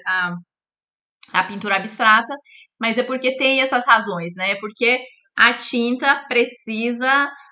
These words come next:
andar, caminhar junto com a sua técnica, tá? Tudo tem vez, tudo tem, é, situações e condições. Aqui no abstrato, em grandes tamanhos, com grandes ferramentas,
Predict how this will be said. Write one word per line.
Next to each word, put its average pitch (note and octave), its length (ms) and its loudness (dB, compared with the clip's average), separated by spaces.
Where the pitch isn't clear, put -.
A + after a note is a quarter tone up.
andar, A#3 680 6
caminhar B3+ 600 2
junto A#3+ 380 -8
com B3+ 80 -2
a A#3+ 60 2
sua B3 220 0
técnica, - 500 -4
tá? G#3+ 420 2
Tudo C4 260 -8
tem B3 240 0
vez, G#3 380 -2
tudo B3+ 220 -8
tem, B3 320 -2
é, G#3+ 200 -2
situações B3 720 0
e B3 60 -8
condições. A#3+ 600 -4
Aqui B3+ 460 0
no A#3+ 80 -2
abstrato, G#3 680 2
em G3 100 -10
grandes A3 380 -6
tamanhos, G3 600 -4
com G#3 100 -20
grandes G#3 320 -6
ferramentas, G3+ 640 -4